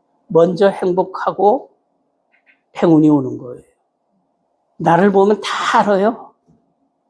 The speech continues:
그게 우리 몸에, 우리 몸에 이제 순이 나는 요렇게 생겼는데, 요렇게 생긴 이 손 모양 전체를 보면 이렇게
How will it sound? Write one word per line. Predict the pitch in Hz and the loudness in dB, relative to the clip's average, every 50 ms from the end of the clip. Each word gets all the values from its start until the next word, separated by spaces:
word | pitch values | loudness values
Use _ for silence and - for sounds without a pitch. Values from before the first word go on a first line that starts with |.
| _ _ _ _ _ _ _ _ _ _ | _ _ _ _ _ _ _ _ _ _
그게 | - 190 175 | 2 2 4
우리 | 170 165 160 160 170 180 | 4 2 0 0 2 2
몸에, | 175 160 151 147 147 147 139 127 127 147 185 226 262 - - _ _ _ _ _ _ - | 4 4 4 4 2 0 0 -2 -2 -4 -4 -4 -6 -10 -16 _ _ _ _ _ _ -8
우리 | 165 165 165 156 | -4 -2 -2 -2
몸에 | 156 156 151 147 143 151 156 156 | 0 0 0 0 0 2 2 0
이제 | 143 139 151 160 156 160 - - _ _ _ _ _ _ _ _ _ _ | 2 2 2 2 2 0 -4 -12 _ _ _ _ _ _ _ _ _ _
순이 | - - - - - 180 165 156 | -20 -20 -14 -4 0 0 2 2
나는 | 156 147 147 156 147 | 2 2 2 2 2
요렇게 | 147 135 131 - - | 2 0 -2 -6 -8
생겼는데, | - - - 131 123 131 123 127 123 123 120 120 123 120 123 139 170 233 - _ _ _ _ _ _ _ _ _ - - - _ _ - | -14 -16 -14 -12 -10 -10 -10 -8 -10 -10 -10 -10 -8 -6 -4 -4 -6 -6 -8 _ _ _ _ _ _ _ _ _ -20 -20 -20 _ _ 2
요렇게 | 160 175 185 175 - - 185 | 2 2 2 2 0 0 0
생긴 | 170 - 185 165 156 165 175 170 | 0 2 0 2 4 4 4 4
이 | 160 165 | 4 2
손 | 165 - - 180 175 | 2 0 -2 -2 2
모양 | 165 160 160 156 160 | 4 4 4 4 2
전체를 | 156 - 147 - - - 156 151 | 0 -4 -6 -6 -6 -6 -6 -6
보면 | 156 151 151 170 190 196 190 - _ _ _ _ _ _ _ _ _ _ _ _ _ _ - | -4 -4 -4 -4 -4 -6 -8 -12 _ _ _ _ _ _ _ _ _ _ _ _ _ _ -10
이렇게 | - 165 170 - - 190 156 - | -8 -6 -6 -4 -4 -6 -6 -6